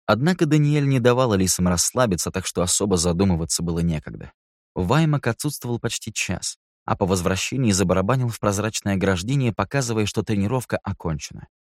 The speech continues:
Он не стал дожидаться, пока они выйдут в раздевалку, и вместо этого сам вышел на поле.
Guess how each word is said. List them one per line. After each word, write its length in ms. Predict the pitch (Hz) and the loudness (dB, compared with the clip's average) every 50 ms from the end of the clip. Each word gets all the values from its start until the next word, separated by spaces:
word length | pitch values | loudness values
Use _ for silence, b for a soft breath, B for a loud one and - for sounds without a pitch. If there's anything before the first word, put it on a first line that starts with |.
| _ _ _ _ _ _ _ _ - | _ _ _ _ _ _ _ _ 0
Он 160 | 143 147 156 | 2 4 4
не 60 | 156 | 4
стал 280 | 156 - - 170 156 143 | 2 0 -2 -2 0 2
дожидаться, 520 | 104 92 87 98 90 92 87 - - - | 2 2 2 4 4 4 2 2 -2 -4
пока 260 | - 98 92 - 95 92 | -4 -4 -4 0 0 2
они 160 | 92 92 87 | 2 2 2
выйдут 280 | 87 101 92 90 78 | 2 2 0 0 -2
в 60 | - 98 | 0 -2
раздевалку, 580 | 95 80 90 95 98 135 151 147 - 143 - b b b b | -2 0 0 0 2 4 2 2 2 -2 -4 b b b b
и 120 | 104 110 | 0 2
вместо 340 | 104 117 120 113 - - - | 2 2 0 0 0 0 0
этого 280 | 113 131 - 120 104 98 | 0 2 2 2 2 4
сам 400 | - - - 95 92 95 90 82 | 4 2 2 2 2 2 0 0
вышел 280 | 82 80 - 82 82 | -2 -4 -4 -2 0
на 140 | 85 85 80 | 0 0 0
поле. 380 | - - 71 69 60 - 76 | -2 -4 -6 -6 -6 -6 -10